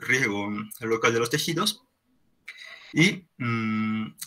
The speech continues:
esto va a hacer que haya un mayor, mm, aporte de oxígeno y nutrientes a las células para que puedan, para que estas mismas puedan repararse y obtener energía de, mm, y también puedan eliminar las toxinas que pueden estar afectando a,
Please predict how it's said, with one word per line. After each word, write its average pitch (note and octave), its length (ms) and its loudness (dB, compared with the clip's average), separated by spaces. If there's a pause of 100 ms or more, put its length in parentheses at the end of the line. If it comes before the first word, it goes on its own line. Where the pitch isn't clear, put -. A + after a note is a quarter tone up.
(100)
esto C3+ 240 0
va B2+ 80 0
a - 20 0
hacer C3+ 200 -2
que B2+ 80 0
haya A#2 200 2
un A#2 100 -2
mayor, A#2 540 2
mm, G#2 680 -6 (320)
aporte C3 420 0
de A2+ 120 2
oxígeno C#3+ 640 2
y G2+ 480 -4
nutrientes B2 640 0
a G2+ 40 0
las G2+ 160 0
células B2 520 2 (440)
para D#3+ 200 6
que D3+ 120 8
puedan, A#2+ 440 0
para B2 200 4
que C#3+ 80 2
estas C3+ 260 0
mismas D3 340 4
puedan A#2+ 380 2
repararse B2+ 640 2
y G#2+ 160 2
obtener A2+ 360 -2
energía A2+ 440 0
de, G#2+ 420 0 (520)
mm, G#2+ 420 -2 (480)
y F#3 200 0
también C3+ 400 0
puedan A#2+ 380 -2
eliminar A2+ 440 0
las G#2+ 400 0
toxinas A2+ 540 0
que G2+ 160 -2
pueden G#2+ 240 4
estar G#2 180 0
afectando A#2+ 580 -2
a, F#3 80 -2